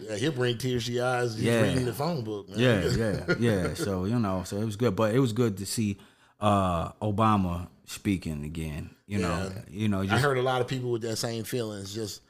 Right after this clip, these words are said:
Speaker 1: you know, it made me wonder though, because, you know, with this new covid vaccine and everything, everybody
Speaker 2: Mm-hmm.
Speaker 1: talking about it, and, you know, I'm not taking it. And ninety percent of the reason is because Donald Trump.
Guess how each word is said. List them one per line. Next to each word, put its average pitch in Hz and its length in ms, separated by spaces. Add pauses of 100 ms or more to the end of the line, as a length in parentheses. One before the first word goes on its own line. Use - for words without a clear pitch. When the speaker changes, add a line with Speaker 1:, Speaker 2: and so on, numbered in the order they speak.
(300)
Speaker 1:
you 120 80
know, 123 220
it 170 180
made 156 180
me 156 120
wonder 147 420
though, 107 340
because, 113 460
you 123 80
know, 107 160
with 107 180
this 98 140
new 113 160
covid 110 340
vaccine 101 580
and 101 100
everything, 95 500
everybody 101 300
Speaker 2:
Mm-hmm. 107 80
Speaker 1:
talking 101 320
about 92 260
it, 92 100
and, 98 100
you 107 60
know, 87 220 (340)
I'm 135 160
not 117 200
taking 104 300
it. 104 140 (200)
And 107 440
ninety 131 220
percent 127 300
of 117 60
the 113 60
reason 120 380
is 104 60
because 110 400
Donald 104 320
Trump. 90 280